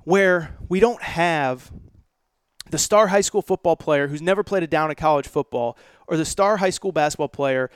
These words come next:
who's never played a, a, a minute of college basketball getting two, three, four hundred thousand dollars, and it's affecting the entire athletic department. If I can wrap it up in one simple way, there's an,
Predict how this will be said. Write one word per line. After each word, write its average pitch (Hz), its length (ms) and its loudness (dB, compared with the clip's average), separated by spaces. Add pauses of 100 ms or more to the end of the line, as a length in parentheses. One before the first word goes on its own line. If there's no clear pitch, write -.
(280)
who's 160 240 -6
never 185 340 0
played 170 380 -2
a, 147 420 -2
a, 147 40 -2
a - 20 -8
minute 170 300 -2
of 160 60 -4
college 143 300 -2
basketball 156 720 -4 (680)
getting 175 480 2
two, 226 200 -4
three, 202 260 -8
four 185 260 -4
hundred 175 240 -4
thousand 170 320 0
dollars, 185 680 -6
and 196 80 -6
it's 196 120 -4
affecting 185 640 -6
the 170 120 -6
entire 160 500 -2
athletic 143 280 -4
department. 143 260 -6
If 180 60 4
I 226 40 2
can 269 120 -6
wrap 220 200 2
it 180 80 2
up 165 140 2
in 143 160 -10
one 156 160 -4
simple 151 360 -6
way, 117 200 -6 (1040)
there's 180 240 0
an, 180 120 -10